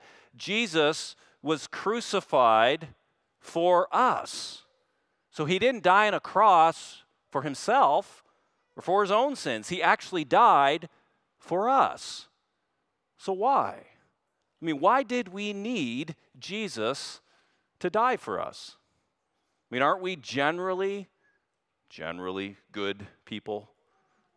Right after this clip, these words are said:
Decent people? I, somebody's laughing at that. Okay, we're clearly not. I mean, the prevailing idea in our culture is that, well, yeah, we kind of are. We're generally good, decent, moral people. We're,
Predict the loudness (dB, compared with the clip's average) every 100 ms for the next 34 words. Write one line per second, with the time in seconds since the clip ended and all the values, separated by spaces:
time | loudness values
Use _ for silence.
0 | _ _ _ -6 -6 -6 -8 -10 -10 -8
1 | -4 -2 0 -2 -4 -8 -6 -6 -4 -4
2 | -4 -10 -10 -8 -8 -6 -6 -8 -10 -14
3 | -14 -8 -6 -4 -4 -6 -6 -6 -10 -18
4 | -20 _ _ _ _ _ _ _ _ _
5 | _ _ _ _ _ _ _ _ _ -4
6 | 0 2 2 4 6 6 4 4 2 0
7 | 2 4 4 2 2 2 2 2 0 -4
8 | 0 0 2 0 0 0 -2 -4 -4 -2
9 | -2 0 2 4 2 -4 -4 -4 -2 -2
10 | -4 -4 -4 -4 -4 -6 -6 -4 -2 -2
11 | -2 -6 -2 -2